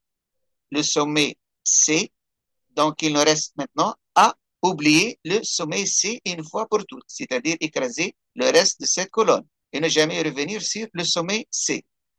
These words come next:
Donc ici, à partir du sommet C, on s'intéresse aux sommets qui sont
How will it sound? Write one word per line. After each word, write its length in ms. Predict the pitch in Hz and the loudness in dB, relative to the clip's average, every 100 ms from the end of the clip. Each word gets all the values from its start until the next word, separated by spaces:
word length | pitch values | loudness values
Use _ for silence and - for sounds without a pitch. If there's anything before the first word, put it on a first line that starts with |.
| - | 6
Donc 260 | 185 185 190 | 6 6 -2
ici, 380 | 175 - 240 202 | 2 2 2 2
à 120 | 185 | 4
partir 520 | 170 165 - 165 180 - _ _ _ _ _ _ _ _ _ _ _ _ _ _ _ _ _ _ _ _ _ _ _ _ _ _ _ _ _ | 6 2 2 -4 -4 -6 _ _ _ _ _ _ _ _ _ _ _ _ _ _ _ _ _ _ _ _ _ _ _ _ _ _ _ _ _
du 160 | 156 165 | -4 -2
sommet 420 | - 165 165 151 | 4 4 4 2
C, 380 | - 175 240 - _ _ _ _ - | 2 0 -2 -8 _ _ _ _ 0
on 100 | 160 | 0
s'intéresse 960 | 156 165 156 151 147 202 233 - - _ - | 2 0 2 2 4 2 2 -4 -6 _ -2
aux 260 | 208 247 _ | 0 0 _
sommets 520 | - - 180 175 247 302 | -12 -6 -6 -6 -8 -8
qui 180 | 180 | -6
sont 240 | 156 226 | -4 -4